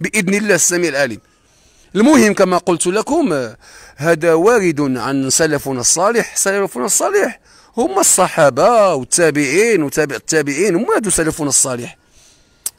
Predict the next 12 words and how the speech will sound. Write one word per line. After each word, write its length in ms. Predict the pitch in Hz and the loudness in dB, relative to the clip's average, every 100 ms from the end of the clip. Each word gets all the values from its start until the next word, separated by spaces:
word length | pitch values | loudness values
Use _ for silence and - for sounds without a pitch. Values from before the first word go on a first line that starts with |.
| - | -10
آه، 220 | 143 170 | -6 -4
نعم. 320 | 170 226 123 _ _ - - - - - - - | 0 0 0 _ _ -20 -20 -20 -20 -20 -14 0
آه، 100 | 156 | 2
يعني 380 | 170 151 208 202 | 2 2 2 4
هذا 140 | 202 | 6
وارد 640 | 202 233 220 190 202 262 - | 6 6 6 4 4 2 0
عن 160 | 139 170 | -2 0
سلفنا 500 | - 175 160 151 147 | 2 0 -2 -2 -2
الصالح 520 | - 143 143 196 196 | -2 0 0 -2 -4
بأنهم 580 | 147 160 151 143 143 190 | -4 -2 0 2 2 0
كانوا 280 | - 147 143 | 0 -2 0
يقولون: 800 | 139 - 139 127 123 170 185 | -2 -2 -4 -2 -2 -2 -2